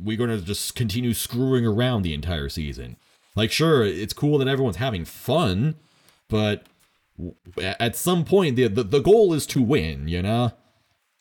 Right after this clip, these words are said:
And I think that they, they do have that mentality where they want to win. It's just a matter of actualizing that, of achieving that, and realizing that.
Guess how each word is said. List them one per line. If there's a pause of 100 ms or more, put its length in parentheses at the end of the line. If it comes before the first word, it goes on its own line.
(560)
And
I
think
that
they,
they
do
have
that
mentality
where
they
want
to
win.
It's
just
a
matter
of (920)
actualizing
that, (180)
of
achieving
that,
and
realizing
that.